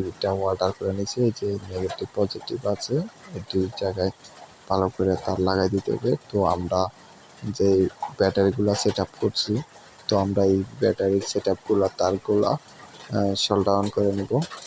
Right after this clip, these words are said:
যেন এটা ভালোভাবে শক্ত হয়। তাই আমরা এটা করে নিচ্ছি সোল্ড ডাউনগুলা।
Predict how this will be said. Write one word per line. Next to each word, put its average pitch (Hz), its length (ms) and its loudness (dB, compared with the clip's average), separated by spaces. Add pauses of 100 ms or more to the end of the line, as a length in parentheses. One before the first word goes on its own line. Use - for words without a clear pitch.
(840)
যেন 95 180 0 (160)
এটা 95 180 2 (480)
ভালোভাবে 101 440 4 (100)
শক্ত - 260 -4 (100)
হয়। 98 140 2 (300)
তাই 92 180 0
আমরা 92 340 -2
এটা 90 160 -2 (540)
করে 101 300 2
নিচ্ছি - 320 -2 (140)
সোল্ড 98 220 2
ডাউনগুলা। 101 540 0